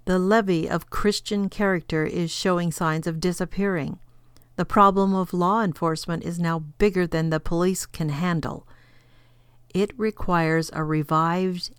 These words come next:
and vigorous Christian faith and character, and a renewal of our private and national life. David once cried out, "Help, Lord, for the godly man ceaseth, for the faithful fail from among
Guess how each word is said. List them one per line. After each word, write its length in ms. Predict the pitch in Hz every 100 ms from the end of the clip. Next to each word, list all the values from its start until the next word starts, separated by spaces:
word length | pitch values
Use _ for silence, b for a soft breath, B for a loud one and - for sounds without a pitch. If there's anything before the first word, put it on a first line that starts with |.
| -
and 220 | 151 147
vigorous 580 | 147 170 196 196 202 -
Christian 540 | - - 190 - 190
faith 400 | 170 - 180 180
and 160 | 190 175
character, 640 | - 170 151 - 143 139 - b b b b
and 160 | 196 196
a 80 | 196
renewal 600 | 190 185 190 247 185 165
of 160 | 165 165
our 160 | 151
private 540 | - - 196 180 151 -
and 160 | 151
national 440 | 165 175 - 170 151
life. 520 | 160 156 143 - - - _ _ b b b b b b -
David 360 | 202 240 240
once 260 | 202 208 -
cried 340 | - 196 180
out, 380 | 185 180 - - b b b
"Help, 420 | - 226 240 208
Lord, 420 | 185 156 160 160 156
for 200 | - 208
the 100 | 190
godly 500 | 156 185 208 214 208
man 320 | 190 185 170
ceaseth, 640 | - 208 185 - 143 - - - -
for 200 | - 214
the 100 | 202
faithful 640 | 175 - 247 247 - 147 147
fail 540 | - - 233 196 160
from 300 | 151 - 175
among 480 | 170 165 175 165 165